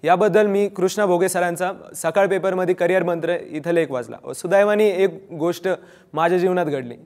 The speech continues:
जी माझ्या शाळेतला एक विद्यार्थी, राहुल लाड नाव होतं त्याचं, तो एनडीएसाठी रेकमेंड झाला म्हैसूर बोर्डहून. तर तेव्हा मला कळलं की, अ, being as a average student, so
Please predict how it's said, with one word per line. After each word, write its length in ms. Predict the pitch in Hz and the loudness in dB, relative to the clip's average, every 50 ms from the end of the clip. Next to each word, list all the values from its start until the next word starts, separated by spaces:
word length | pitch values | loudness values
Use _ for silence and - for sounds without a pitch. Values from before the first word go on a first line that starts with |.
| - 156 | -12 -8
जी 80 | 175 | -6
माझ्या 260 | 196 196 190 202 185 196 | -2 0 0 0 0 2
शाळेतला 380 | - 208 202 214 220 175 214 226 | 4 6 6 6 6 4 4 4
एक 200 | 196 202 202 - | 4 4 4 2
विद्यार्थी, 540 | 175 196 156 185 196 170 147 160 147 - 127 | 0 0 4 4 4 2 2 -2 -8 -8 -6
राहुल 260 | 139 135 147 165 180 | -6 -4 -4 -2 0
लाड 200 | 185 180 180 180 | 2 2 2 2
नाव 200 | 180 185 180 170 - - - - | 2 -2 -4 -6 -8 -14 -20 -20
होतं 400 | - 147 147 139 147 131 127 127 | -16 -14 -10 -8 -8 -8 -8 -8
त्याचं, 200 | 123 123 120 147 185 - - _ _ _ _ _ _ - | -10 -10 -12 -14 -16 -16 -20 _ _ _ _ _ _ 2
तो 280 | 190 202 214 220 - - - | 4 6 6 6 4 0 -2
एनडीएसाठी 840 | - 165 175 185 208 208 180 147 - - - - - 185 170 165 185 | -2 0 2 4 6 6 6 4 2 -2 -6 -8 -2 -2 0 2 2
रेकमेंड 360 | 180 180 170 185 185 185 175 151 | 0 0 0 0 0 0 0 0
झाला 220 | 147 151 156 165 | -2 0 0 0
म्हैसूर 320 | 160 151 147 131 - 156 | 0 -2 -4 -4 -4 -6
बोर्डहून. 320 | 139 123 127 120 110 107 120 135 _ _ _ _ _ _ _ _ - - | -6 -6 -8 -10 -10 -12 -18 -20 _ _ _ _ _ _ _ _ -6 -6
तर 40 | 151 - | 0 2
तेव्हा 280 | 180 180 180 233 240 233 | 2 4 6 8 8 8
मला 180 | 233 226 233 | 8 6 6
कळलं 320 | 226 233 226 226 226 233 226 | 6 6 4 4 4 4 2
की, 500 | - 233 233 233 208 - - - - - | 2 0 -2 -2 -4 -6 -12 -18 -18 -14
अ, 160 | - - 156 180 | -6 -4 -2 -2
being 380 | 170 151 180 214 226 233 226 | 2 2 4 4 6 6 6
as 80 | 214 214 | 6 6
a 160 | 226 226 214 170 - - 151 160 | 8 8 6 6 2 2 2 4
average 260 | 175 202 220 214 220 | 6 6 6 4 4
student, 260 | - 180 160 147 135 123 - - - - _ _ _ - - - | 2 0 0 -2 -4 -8 -12 -18 -20 -20 _ _ _ -14 -4 2
so 100 | 202 | 2